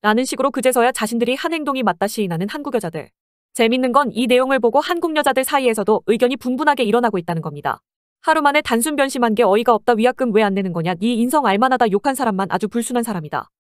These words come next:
라는 식으로 하루 만에 변심한 한국 여자도 잘못했다는 한국 여자들의 의견도 아주 많다는 사실.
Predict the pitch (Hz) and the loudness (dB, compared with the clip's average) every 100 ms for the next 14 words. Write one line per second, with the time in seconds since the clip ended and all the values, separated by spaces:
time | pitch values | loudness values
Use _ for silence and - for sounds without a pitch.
0 | _ - 214 247 254 254 294 349 339 294 | _ -2 0 0 0 0 2 2 2 0
1 | 285 247 226 226 247 330 311 302 262 233 | 0 0 0 0 0 -2 -6 -4 -2 0
2 | 233 220 220 240 214 196 226 330 320 311 | -2 0 0 0 -2 0 -2 -4 -6 -4
3 | 285 254 226 202 214 208 185 - 190 180 | -2 0 2 2 2 0 -2 -2 -2 -2
4 | 170 190 175 180 170 165 | -4 -4 -8 -8 -10 -12